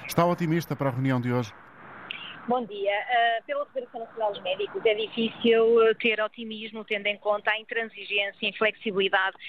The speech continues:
Speaker 2: com que o governo nos habituou nestes últimos dezanove meses. Ah, de qualquer forma, a Federação Nacional dos Médicos está de boa fé nesta reunião, vai apresentar uma contraproposta que se quer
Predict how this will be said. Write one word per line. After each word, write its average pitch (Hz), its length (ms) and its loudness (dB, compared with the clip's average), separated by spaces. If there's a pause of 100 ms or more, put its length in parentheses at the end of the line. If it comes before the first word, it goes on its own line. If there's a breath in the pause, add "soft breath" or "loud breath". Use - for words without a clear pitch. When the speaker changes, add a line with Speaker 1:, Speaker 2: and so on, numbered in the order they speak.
(140)
Speaker 2:
com 220 160 -2
que 240 80 -4
o 220 60 -2
governo 208 380 -2
nos 196 120 -10
habituou 202 480 -2
nestes 202 320 -4
últimos 202 320 -2
dezanove 190 360 0
meses. 165 360 -10 (380 loud breath)
Ah, 226 400 0
de 254 80 -14
qualquer 233 320 -4
forma, 285 340 0
a 247 60 -2
Federação 220 340 -8
Nacional 208 400 -4
dos 190 80 -18
Médicos 202 520 -2
está 208 320 -2
de 214 160 -12
boa 247 240 -8
fé 220 200 -4
nesta 190 260 -10
reunião, 180 520 -2
vai 247 260 0
apresentar 208 420 -6
uma 202 120 -12
contraproposta 190 840 -8
que - 120 -10
se - 80 -18
quer 208 180 0